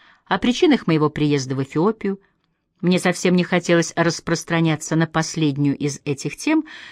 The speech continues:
поэтому я просто сказал, что еду к своей подруге, а ради этого, по мнению моих спутников-римлян, можно было отправиться хоть на край света.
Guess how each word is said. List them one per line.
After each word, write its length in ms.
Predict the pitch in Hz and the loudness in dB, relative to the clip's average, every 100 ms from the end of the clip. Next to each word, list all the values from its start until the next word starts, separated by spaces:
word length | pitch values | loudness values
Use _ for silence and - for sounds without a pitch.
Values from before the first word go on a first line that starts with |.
| - - | -16 0
поэтому 300 | 349 339 277 | 2 6 6
я 160 | 269 | 6
просто 300 | 269 320 - | 4 0 -2
сказал, 380 | 254 - 269 320 | -4 0 2 2
что 200 | - - | 0 0
еду 380 | 247 302 330 277 | 2 2 0 -2
к 60 | - | -4
своей 400 | - 214 247 269 | 0 2 2 2
подруге, 600 | 202 180 143 139 143 143 - _ _ _ _ _ - | 0 0 0 -2 -2 -4 -10 _ _ _ _ _ -2
а 220 | 170 165 | 2 4
ради 440 | 175 156 139 156 - | 2 0 0 -4 0
этого, 420 | 262 339 339 330 | 0 2 0 0
по 160 | 320 311 | 0 4
мнению 300 | 294 285 277 | 6 6 6
моих 260 | 262 262 | 4 2
спутников-римлян, 1160 | - - 240 - 240 233 - 196 214 214 208 202 - - - _ - | -2 -4 -4 -2 0 -2 -2 0 2 4 4 0 -2 -14 -20 _ -2
можно 340 | 349 233 160 | 2 4 2
было 240 | 147 139 139 | 0 0 0
отправиться 760 | 143 143 - 139 131 - 147 | -2 -6 -4 -4 -4 -8 -8
хоть 320 | - 143 - - | -4 -6 -6 -2
на 180 | 151 143 | 0 0
край 260 | - 135 | -2 -4
света. 520 | - - 120 101 - | -6 -8 -8 -8 -16